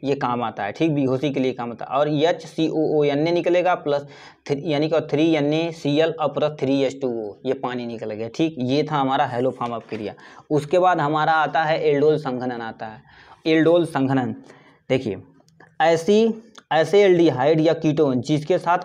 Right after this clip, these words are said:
अल्फा हाइड्रोजन एटम, यानी अल्फा हाइड्रोजन एटम उपस्थित होता है,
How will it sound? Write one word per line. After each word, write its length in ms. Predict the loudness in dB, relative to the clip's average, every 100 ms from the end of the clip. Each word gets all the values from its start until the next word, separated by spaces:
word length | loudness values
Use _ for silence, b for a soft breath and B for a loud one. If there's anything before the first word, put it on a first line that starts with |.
| 0
अल्फा 360 | 0 2 2 2 2
हाइड्रोजन 680 | 0 0 2 2 0 -4 -2
एटम, 380 | -2 -2 -6 -6
यानी 180 | -4 -4
अल्फा 340 | -2 -2 -2
हाइड्रोजन 460 | 0 2 2 2 0
एटम 380 | 0 -2 -2 -6 -10 B B B -2
उपस्थित 520 | 0 -2 0 0 2
होता 280 | -2 0 -2
है, 240 | -2